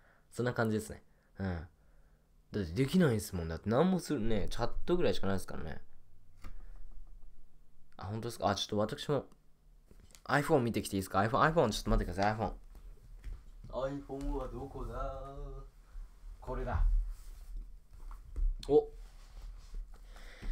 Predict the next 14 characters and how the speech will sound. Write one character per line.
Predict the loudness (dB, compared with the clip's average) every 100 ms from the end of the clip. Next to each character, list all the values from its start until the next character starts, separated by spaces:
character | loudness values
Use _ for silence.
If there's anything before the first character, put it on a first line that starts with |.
| -4 -6 -18 -6
よ | -4
い | -2
し | 0
ょ。 | 0 0 -4 -10 -16 -20 -20 _ _ -20 _ _ _ _ _ _ -16
ど、 | -6
ツ | -6 -4
イ-、 | -6
Twitter | -4 -4 0 0
見 | 0
ま |
し | -2
ょ | -6
う、 |
Twitter。 | -4 -6 -4 -8